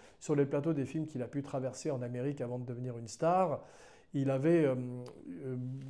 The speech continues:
envie de toujours, euh, établir sa suprématie. Il était de toute petite taille, à la manière de Prince, Prince Roger Nelson, <laughs> le grand musicien de Minneapolis.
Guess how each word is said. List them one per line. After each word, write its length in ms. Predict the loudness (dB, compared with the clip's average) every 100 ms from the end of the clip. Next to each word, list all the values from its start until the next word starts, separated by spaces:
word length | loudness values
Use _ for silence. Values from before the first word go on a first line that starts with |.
| -4
envie 280 | 0 2 2
de 100 | 0
toujours, 420 | -2 0 0 0
euh, 240 | -2 -4 -4
établir 400 | -2 -2 0 0
sa 140 | -2
suprématie. 640 | -4 -4 -2 -2 -2 0 2
Il 60 |
était 220 | 2 0
de 120 | -2 -2
toute 280 | -4 -8
petite 440 | -8 -10 -10 -14 -6
taille, 440 | -4 -4 -6 -8 -12 _ _
à 80 | -8
la 80 | -4
manière 320 | -4 -4 -4
de 80 | -6
Prince, 760 | -8 -10 -8 -6 -8 -12 -18 -20 -18
Prince 340 | -10 -10 -10 -14 -16
Roger 460 | -4 -2 -2 -2 -2 -4 -10 -20 -8
Nelson, 680 | -6 -4 -4 -2 -2 -4 -8 -14 -20 -20 -20 -20 -4
<laughs> 720 | -4 -4 -10 -14 -14 -16 -6
le 640 | -2 0 0 -2 -2 -6 -8 -8
grand 240 | -2 0
musicien 640 | 0 -2 -2 -6 -6 -6 -6 -8
de 80 | -8
Minneapolis. 880 | -6 -4 -4 -6 -4 -2 -4 -6